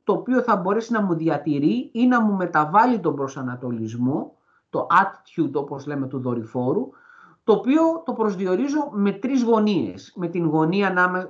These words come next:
που μου περιστροφής γύρω από τον άξονα Χ, Ψ και Ζ.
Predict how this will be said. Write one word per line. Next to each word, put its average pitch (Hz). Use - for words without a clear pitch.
που 170
μου 143
περιστροφής 160
γύρω 175
από 165
τον 160
άξονα 135
Χ, -
Ψ -
και 180
Ζ. 156